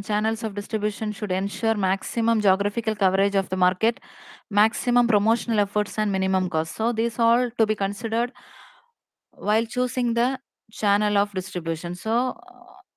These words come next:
it should cover the maximum geographical area. It should maximize the promotional efforts, and it should minimize the cost. So choice of distribution channel depends on the variety of factors. Uh, so these can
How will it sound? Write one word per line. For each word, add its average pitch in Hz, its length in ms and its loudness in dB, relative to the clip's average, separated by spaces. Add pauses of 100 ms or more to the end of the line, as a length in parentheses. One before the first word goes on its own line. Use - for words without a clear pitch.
it 226 100 -2
should 240 240 -2
cover 226 240 6
the 233 100 2
maximum 226 680 2
geographical 214 580 0
area. 208 420 0 (560)
It 214 120 -4
should 233 160 -4
maximize 220 560 2
the - 80 0
promotional 220 560 -2
efforts, 220 420 -2
and 214 140 2
it 208 120 -2
should 220 200 -6
minimize 196 420 -4
the 165 100 -6
cost. 143 360 -8 (420)
So - 180 -2
choice 254 440 4
of 277 100 4
distribution 240 600 0
channel 220 360 0
depends 226 380 -2
on 220 120 0
the 208 100 2
variety 214 320 0
of 220 160 0
factors. 220 580 -2 (960)
Uh, - 260 -18
so 262 240 -2
these 269 220 2
can 262 300 2